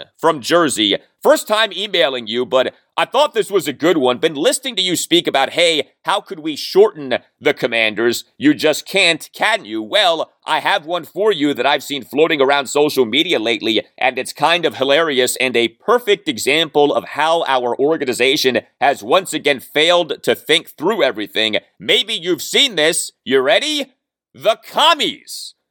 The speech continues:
We have a red, parentheses, burgundy, and yellow, parentheses, gold team based out of D C that named itself after something that can be shortened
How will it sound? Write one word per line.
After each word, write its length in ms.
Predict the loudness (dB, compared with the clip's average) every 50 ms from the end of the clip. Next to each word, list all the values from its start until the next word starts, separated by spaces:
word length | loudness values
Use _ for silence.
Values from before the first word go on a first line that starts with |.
| _ _
We 180 | -2 0 2 2
have 200 | 2 0 0 -2
a 140 | -4 -4
red, 600 | -4 -4 0 2 2 2 2 0 -2 -6 -6 -6
parentheses, 640 | _ -2 0 0 0 0 -2 -4 -4 -2 -2 -2 -2
burgundy, 600 | 2 4 4 4 4 0 -2 -4 -4 0 0 0 -2 -4 _ _ _
and 180 | -2 -2 -2 -2
yellow, 360 | 0 0 0 2 2 0 -2
parentheses, 720 | -2 -4 -2 0 0 0 0 -2 -4 -4 -2 -2 -4 -4 0
gold 500 | 4 4 6 8 6 6 4 2 -2 -2
team 380 | 0 2 2 2 2 2 0 -2 -4 _ _ _ -2
based 360 | 0 2 2 2 0 -2 -2
out 180 | -2 -2 -2 -2
of 140 | -6 -8
D 200 | -6 -4 -4 -4
C 440 | -4 -4 -4 -2 0 0 2 0 0 0 _ _ _ _
that 200 | 0 0 0 0
named 300 | 0 0 0 0 -2 -4
itself 420 | -8 -8 -2 0 2 2 2 2 2
after 280 | 0 -2 -2 -2 -6 -10
something 560 | -4 -2 -2 -2 -2 -2 -2 -2 -2 -2 -4 -6 _ _ _ _
that 200 | -2 -2 -2 -4
can 100 | -8 -10
be 140 | -8 -8 -8
shortened 580 | -4 2 2 4 4 2 0 -6 -6 -6 -6